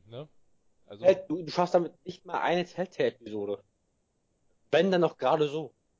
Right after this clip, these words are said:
Speaker 1: Ja, richtig, ja, ja, <laughs> genau, genau, genau, genau, zum Beispiel, du schaffst gerade so eine Telltale-Episode, wenn überhaupt.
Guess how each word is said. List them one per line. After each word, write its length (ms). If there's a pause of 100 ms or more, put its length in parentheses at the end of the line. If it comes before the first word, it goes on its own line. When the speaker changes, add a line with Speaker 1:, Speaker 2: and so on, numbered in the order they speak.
(560)
Speaker 1:
Ja, 120
richtig, 400
ja, 160
ja, 380
<laughs> 60
genau, 420
genau, 200
genau, 400
genau, 200
zum 140
Beispiel, 280
du 80
schaffst 400
gerade 400
so 260
eine 260
Telltale-Episode, 840
wenn 120
überhaupt. 500